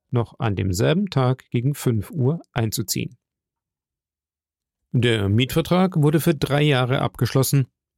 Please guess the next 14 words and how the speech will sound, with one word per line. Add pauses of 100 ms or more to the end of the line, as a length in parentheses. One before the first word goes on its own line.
und
der
Hauszins
von
dem
neuen
Mieter
namens
Signor
Giacomo
Busoni (480)
sechs
Monate
vorausbezahlt.